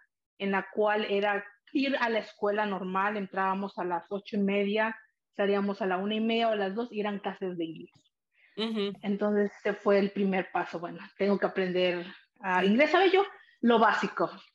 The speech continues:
Speaker 1: perro, gato, presentarme, pero
Speaker 2: Y los
Speaker 1: no.
Speaker 2: colores, los
Speaker 1: <laughs> Y los
Speaker 2: números.
Speaker 1: colores,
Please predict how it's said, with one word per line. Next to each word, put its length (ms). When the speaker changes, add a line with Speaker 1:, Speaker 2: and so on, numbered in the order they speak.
Speaker 1:
perro, 500
gato, 360
presentarme, 680
pero 460
Speaker 2:
Y 140
los 120
Speaker 1:
no. 60
Speaker 2:
colores, 640
los 100
Speaker 1:
<laughs> 440
Y 80
los 260
Speaker 2:
números. 80
Speaker 1:
colores, 280